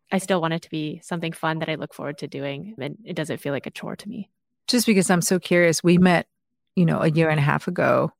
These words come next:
Speaker 2: and your following and supporters and community has grown, how do you think you've grown that community online?
Speaker 1: I think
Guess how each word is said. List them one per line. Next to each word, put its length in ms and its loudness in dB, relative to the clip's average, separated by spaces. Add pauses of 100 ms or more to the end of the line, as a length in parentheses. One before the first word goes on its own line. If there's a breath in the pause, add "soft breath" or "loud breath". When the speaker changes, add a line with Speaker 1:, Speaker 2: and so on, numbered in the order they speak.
(140)
Speaker 2:
and 160 6
your 120 6
following 920 0
and 380 -6
supporters 840 -2
and 200 -6
community 420 -2
has 260 -4
grown, 640 -2
how 220 2
do 60 2
you 160 2
think 380 -6
you've 340 -4
grown 320 0
that 220 -8
community 760 -12
online? 580 -6 (180)
Speaker 1:
I 100 4
think 300 -4